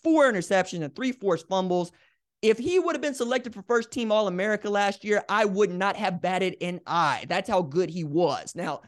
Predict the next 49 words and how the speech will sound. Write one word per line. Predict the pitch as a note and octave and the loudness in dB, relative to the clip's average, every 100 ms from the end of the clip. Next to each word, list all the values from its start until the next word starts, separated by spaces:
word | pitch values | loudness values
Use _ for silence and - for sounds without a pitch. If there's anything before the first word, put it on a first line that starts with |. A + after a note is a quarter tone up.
| _ - | _ -4
there | E3+ | -2
was | E3+ | 0
no | E3+ | 2
room | D#3+ F3+ F#3+ | 2 2 2
left | F#3 E4 F#4 - | 4 4 2 2
on | G3 F#3+ | 2 4
that | F3+ B4 - _ | 2 0 -2 _
<laughs> | _ | _
particular, | F#3+ - A3+ - G3 F3+ - _ D3 | -4 -2 -4 0 2 2 -4 _ 2
uh, | E3+ D#3 C3+ - _ _ _ _ _ _ _ _ | 4 2 0 -6 _ _ _ _ _ _ _ _
depth | - - - | 0 0 0
chart, | G3+ G3+ - _ | 4 4 2 _
but | G3 F#3+ | 2 2
my | F3+ A#3+ | 2 0
goodness, | F#3 G#3+ A3 E3+ D#3+ | 2 2 4 2 0
was | E3+ D#3+ | -2 0
he | G3+ | 2
ever | E3+ D#3+ | 2 2
a | C3 | -2
player. | - D#3 D3+ D3 _ _ - | 0 2 2 0 _ _ 2
They | D#4 | 4
also | D#4 A3+ | 4 2
add | G3+ G3+ | 2 0
some | F#3+ | 2
guys | F#3+ F#3+ F#3 - | 4 4 4 2
that | E3+ E3 - | 2 2 2
I | F3 | 2
really | F3 F#3 E3 | 4 2 2
like | D3+ F3+ F3+ _ | 2 0 -2 _
in | F3 E3+ D#3+ - _ _ - _ _ _ - | -4 -2 -4 -8 _ _ -20 _ _ _ -2
semifinalists | G#3+ F#3+ G3+ F#3+ F#3 F3+ | 0 0 0 2 0 0
for | F3+ | -4
the | D#3+ | 0
Thorpe | F#3 F#3 | 0 0
Award, | F3 F3 E3+ | 0 2 2
Jalen | E3+ E3+ C#3+ | 0 -2 0
Catalon, | F#3+ F3 F3 E3+ E3+ - _ - | 0 2 2 0 -2 -10 _ -4
and | F3 | 0
they | E3+ | 0
get | D3+ G#3 - | -2 -6 -2
back | F3 F#3 - | -2 -2 -4
Ryan | F3 F3 D#3+ | -2 -2 -2
Watts, | E3+ F3 - | -2 -4 -2
who | E3+ | -2
I | |
think | F3 F#3 | -2 -6
the | C#3+ | -10
world | B2+ D3+ D#3+ D#3+ | -4 2 4 4
of. | D#3+ D#3+ | 4 2